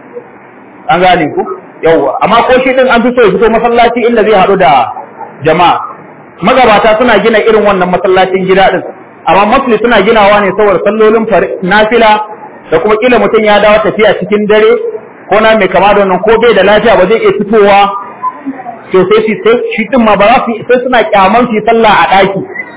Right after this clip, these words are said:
Gashi ya dawo tafiya ne cikin dare kila duk masallatai an kulle amma kuma yana kyaman ya yi sallah a ɗaki sai su ce su yi sallah irin wannan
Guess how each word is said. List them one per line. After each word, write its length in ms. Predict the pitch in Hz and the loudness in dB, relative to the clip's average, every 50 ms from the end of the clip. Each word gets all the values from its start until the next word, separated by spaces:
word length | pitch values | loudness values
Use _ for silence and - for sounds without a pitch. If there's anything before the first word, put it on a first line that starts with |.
| - - - - - | -20 -20 -18 -6 -2
Gashi 240 | 175 202 208 220 | 0 0 2 2
ya 100 | 254 269 277 | 2 2 2
dawo 160 | 277 285 285 | 2 2 2
tafiya 340 | 277 247 220 - 262 247 226 | 2 2 0 2 2 2 2
ne 80 | 208 214 | 2 0
cikin 300 | 214 - - 247 247 247 | -2 -2 -2 -2 0 2
dare 180 | 247 240 247 247 247 | 2 2 2 2 2
kila 240 | 247 254 262 262 233 | 2 2 2 2 2
duk 140 | 180 254 269 | 2 2 0
masallatai 480 | 262 226 190 214 190 190 190 190 - - | 0 0 2 2 2 2 2 2 2 0
an 160 | 208 214 226 | 0 0 0
kulle 280 | - 226 220 226 208 185 - | 0 0 0 2 2 2 2
amma 220 | - - 190 214 233 | 0 0 2 0 0
kuma 180 | 233 247 240 254 | 0 0 0 0
yana 160 | 254 254 226 202 | 0 2 0 0
kyaman 360 | - 208 185 180 196 - 247 | 0 2 2 2 2 2 0
ya 80 | 214 196 | 0 0
yi 60 | 190 196 | 0 0
sallah 220 | 208 214 202 170 | 0 2 2 2
a 60 | 160 | 2
ɗaki 200 | 185 185 185 - | 2 0 0 0
sai 140 | - 220 226 | 0 -2 -2
su 80 | - - | -2 -2
ce 120 | - 202 | -4 -4
su 100 | 190 196 | -2 -2
yi 60 | 185 185 | -2 -2
sallah 220 | 214 208 202 180 175 | -2 0 0 0 0
irin 240 | - 208 196 185 180 | 0 0 0 0 0
wannan 300 | 180 185 180 170 170 | 0 0 -2 -4 -4